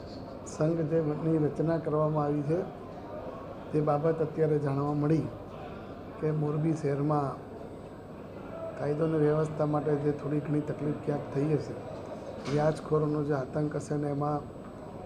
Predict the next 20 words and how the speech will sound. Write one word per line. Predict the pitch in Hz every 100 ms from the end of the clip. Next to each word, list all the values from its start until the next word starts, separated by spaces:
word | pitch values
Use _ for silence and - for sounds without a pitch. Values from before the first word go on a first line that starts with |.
| - 156
બેથી | 151 151 165
પાંચ | 156 151 147
જેટલા | 151 151 156 156 156 - - -
પરિવારોને | 156 147 156 156 156 151
ક્યાંક | 147 147 143
તકલીફ | - 156 151
પડી | 151 147
હશે | 147 143
એવી | 147 143 151 156 - - - - - - - - -
એમના | 156 156 156 151 -
આગેવાન | 139 147 156 151
શ્રી | 143 - 151
દ્વારા | 139 147 151
અત્યારે | 127 147 143
રજૂઆત | 139 135 139 147 -
કરવામાં | 131 143 143 139
આવી | 139 151 113 - - - - - - - - - 143
અને |
તે | 143 160
અન્વયે | 156 151 156 170 175